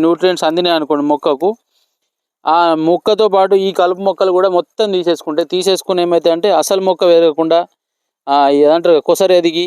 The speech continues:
మొక్క అనే కలుపు మొక్కలు అనేవి కంపల్సరీ తీసేసుకుంటా. ఈ తీసేయడం ద్వారా నాలుగు రకాల ఉపయోగాలు అయితే ఉంటాయి ఫ్రెండ్స్. ఏం లేదు, మొక్కకు ఆక్సిజన్ అందుతుంది వేర్ల కాడ, అసలు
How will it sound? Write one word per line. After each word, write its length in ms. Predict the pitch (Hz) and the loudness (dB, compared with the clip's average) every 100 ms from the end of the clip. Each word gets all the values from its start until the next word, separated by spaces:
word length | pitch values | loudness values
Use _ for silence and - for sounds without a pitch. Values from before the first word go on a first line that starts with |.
| 180 _ - | -8 _ -10
మొక్క 200 | 151 175 165 | -4 -2 -2
అనే 120 | 160 151 | -2 0
కలుపు 240 | 160 170 165 | -2 0 -4
మొక్కలు 240 | 156 160 | -2 -2
అనేవి 160 | 160 170 | -2 -2
కంపల్సరీ 480 | 147 147 160 160 165 175 | -4 -2 -2 2 0 -2
తీసేసుకుంటా. 600 | 147 151 156 - 156 143 190 - _ - _ - | -4 0 0 0 -2 0 -2 -4 _ -20 _ -10
ఈ 40 | 175 | -2
తీసేయడం 380 | 196 202 226 220 208 | 0 2 2 2 2
ద్వారా 180 | 202 208 185 | 2 2 2
నాలుగు 220 | 180 196 185 | 2 2 2
రకాల 220 | 175 175 160 | 2 2 2
ఉపయోగాలు 380 | 185 190 185 170 | 2 2 4 2
అయితే 120 | 160 151 | 2 0
ఉంటాయి 180 | 147 135 | 0 0
ఫ్రెండ్స్. 220 | 147 151 160 | -2 0 0
ఏం 100 | 175 165 | 2 4
లేదు, 140 | 156 175 156 | 4 0 -4
మొక్కకు 300 | 147 180 165 | -2 -2 0
ఆక్సిజన్ 280 | 156 - 170 | 0 0 -2
అందుతుంది 220 | 151 139 139 | 0 0 2
వేర్ల 180 | 147 147 139 | 2 2 0
కాడ, 140 | 135 147 170 _ _ _ _ _ _ 135 | 0 0 -4 _ _ _ _ _ _ -4
అసలు 160 | 170 | -2